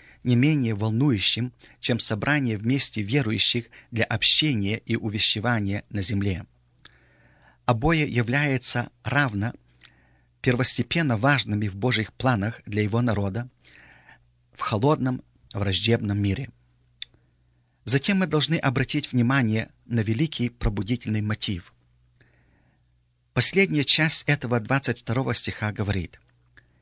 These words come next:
«Чем более усматриваете приближение дня оного». Этот день относится к второму пришествию Господа Иисуса Христа,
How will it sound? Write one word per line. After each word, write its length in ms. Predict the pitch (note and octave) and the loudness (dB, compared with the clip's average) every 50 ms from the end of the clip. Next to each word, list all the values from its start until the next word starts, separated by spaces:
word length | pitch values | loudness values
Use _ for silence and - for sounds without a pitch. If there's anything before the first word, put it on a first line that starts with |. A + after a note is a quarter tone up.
| _ _ _ | _ _ _
«Чем 260 | - - - B2 A#2 G2+ | -2 0 2 2 0 0
более 360 | G2 C#3+ E3 E3 D3+ D3 - | 0 2 2 2 2 0 0
усматриваете 840 | - B2+ - - - C3+ D3+ D#3 - - A#2 A2+ A#2 A#2 - - A2+ | 2 4 4 4 4 2 0 0 0 -2 -2 0 0 -2 -2 -4 -6
приближение 720 | - A2+ A2+ G2+ G#2 A2 G#2+ B2 C#3 C#3+ C3 A2+ A2 G#2+ | -4 -4 -4 -2 0 0 2 2 2 2 0 0 0 -2
дня 340 | G2+ G2+ G#2+ A2 A#2 B2+ - - _ _ _ - | -2 -2 -2 0 0 -2 -2 -6 _ _ _ -2
оного». 440 | A#2 G#2+ G2+ F#2+ F2 - E2+ - - _ _ _ _ _ - - _ - _ _ _ _ _ _ _ _ _ _ _ - | 0 0 0 0 -2 -4 -8 -14 -14 _ _ _ _ _ -20 -20 _ -20 _ _ _ _ _ _ _ _ _ _ _ 2
Этот 260 | C#3+ C#3+ C#3+ C3+ A#2+ | 2 2 2 2 -2
день 260 | G2 B2 D3+ D#3 D3+ - | 0 2 0 0 2 0
относится 640 | C3+ A#2+ - C#3 C#3+ C#3+ - C#3 B2 - - C3+ A#2+ | -4 -4 0 0 0 2 2 2 2 0 0 0 -2
к 40 | |
второму 360 | - - A#2 A#2 C#3 C#3 C3 B2 | -4 -6 -2 -2 0 -2 -2 -4
пришествию 680 | - - A2+ - - C3+ C3+ - - - - A2+ G#2+ | -4 0 4 4 4 4 4 0 0 0 -4 -6 -4
Господа 460 | G2+ A#2+ B2 - - - A2 G2+ G#2+ | -2 0 2 2 2 0 -2 -4 -2
Иисуса 320 | G2+ G2+ - A2+ - - G2+ | -2 0 0 0 0 -2 -2
Христа, 500 | - - F#2+ - - - G#2 G2 A#2 | -2 -2 2 2 2 2 2 -2 -4